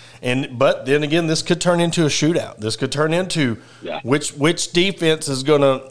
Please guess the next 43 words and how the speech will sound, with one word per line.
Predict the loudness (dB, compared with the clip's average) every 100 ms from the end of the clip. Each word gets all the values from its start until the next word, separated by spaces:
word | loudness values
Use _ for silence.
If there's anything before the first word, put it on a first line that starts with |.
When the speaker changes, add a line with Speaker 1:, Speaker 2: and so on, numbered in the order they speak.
| -8
Speaker 1:
bend, | 0 0 2
not | 0 0 0
break, | 0 0 -4
and | -4 -2 -4 -12 _ _ _ _ _ _ 0
who's | 0
gonna | 2 0
score. | 2 4 6 4 2
You | 2
know, | 0 0
I | -2
mean, | 0
I | 2
know | 4 4 4
it | 0 0
comes | 0 0
down | 0 2 2 0
to, | 0 0 2
uh, | 2 2 -2 -18 -20 -20 _
whoever | 2 4 2
has | 2 0 2
the |
most | 0 0 0
points, | 2 4 2 -4
but | -12 -14 _ _ _ _ _ _ _ -8
I |
mean, | -2 -2
it | -2
could | -2
turn | 0 0
into | -2 0 2
an |
offensive | 2 0 -6 -6
shootout. | -4 -2 -2 -6 -16 -20 -20 -20 -20 _ _ _ _ _
Speaker 2:
Well, | -8 -4
the | -2
way | -2 -2 -2
this | -4 -8
season | -12 -16 -20 -6 -6 -4 -6
has | -6 -10
gone | -8 -6 -6 -8 -8
for | -6
Brian | -6 -6 -6
Harsin | -6 -6 -8 -14 -14